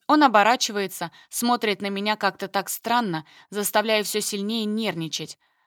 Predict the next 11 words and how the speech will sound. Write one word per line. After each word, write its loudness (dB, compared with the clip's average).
А 2
ведь -2
я 2
и 0
так 2
на -2
взводе. -8
«Да, 4
ты 0
бы -2
справилась», 0